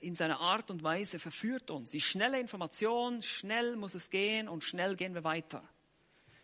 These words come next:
Wir sind so wie, wie Jetskis, die über das Wasser förmlich fliegen, immer an der Oberfläche, ganz schnell, aber nie in die Tiefe gehen, hinunter und mal uns tief mit einer Materie auseinandersetzen.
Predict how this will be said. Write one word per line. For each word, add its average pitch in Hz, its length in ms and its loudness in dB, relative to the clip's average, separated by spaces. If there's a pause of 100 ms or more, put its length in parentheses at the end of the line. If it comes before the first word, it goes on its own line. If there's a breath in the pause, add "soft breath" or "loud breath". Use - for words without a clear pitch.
(480 soft breath)
Wir 139 80 -8
sind 170 140 0
so 208 140 2
wie, 214 240 -2 (240 loud breath)
wie 180 100 -4
Jetskis, 233 640 2
die 190 100 -6
über 170 120 0
das 160 180 -2
Wasser 185 360 2 (160)
förmlich 214 420 4
fliegen, 226 540 2
immer 240 320 2
an 240 80 2
der 226 120 0
Oberfläche, 220 640 2
ganz 240 280 6
schnell, 226 460 2
aber 151 160 0
nie 240 220 0
in 233 80 0
die 190 120 -8
Tiefe 202 440 -2
gehen, 143 240 -2
hinunter 131 480 -6 (680 soft breath)
und 143 240 0
mal 139 320 6 (260)
uns 165 300 0
tief 208 340 0
mit 175 140 -4
einer 170 160 2
Materie 160 500 0
auseinandersetzen. 139 800 -6